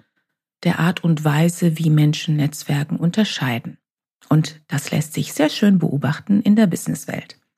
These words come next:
Und zwar zum einen gibt es die sogenannten instrumentellen Beziehungen und die emotionalen Beziehungen. Da klingelt es wahrscheinlich schon.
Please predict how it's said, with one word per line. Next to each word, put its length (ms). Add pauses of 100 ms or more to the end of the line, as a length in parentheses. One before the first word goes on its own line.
(720)
Und 60
zwar 180
zum 160
einen 320
gibt 200
es 80
die 140
sogenannten 560
instrumentellen 1120
Beziehungen 760 (320)
und 340
die 160
emotionalen 840
Beziehungen. 640 (260)
Da 120
klingelt 340
es 160
wahrscheinlich 480
schon. 160